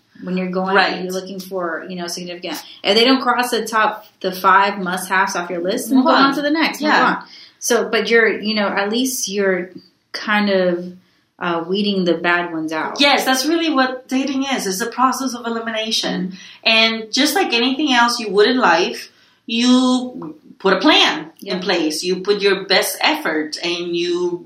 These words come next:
Speaker 2: do some research.
Speaker 1: Mm-hmm.
Speaker 2: So dating is, it's the same thing as if you were to do about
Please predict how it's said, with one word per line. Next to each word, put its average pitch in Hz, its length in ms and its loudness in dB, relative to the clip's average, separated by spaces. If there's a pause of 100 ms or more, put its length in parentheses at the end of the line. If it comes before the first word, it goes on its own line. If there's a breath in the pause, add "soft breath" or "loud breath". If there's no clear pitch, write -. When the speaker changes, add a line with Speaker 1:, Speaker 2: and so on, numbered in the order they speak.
Speaker 2:
do 214 160 -4
some 233 240 0
research. 233 640 0
Speaker 1:
Mm-hmm. 196 280 -4
Speaker 2:
So - 180 0
dating 466 380 4
is, - 80 -4 (260)
it's 320 140 -2
the 381 100 2
same 370 340 2
thing 370 360 2
as 233 160 -2
if 233 220 -6
you 247 160 -4
were 262 140 0
to 262 140 -8
do 254 160 2
about 247 380 4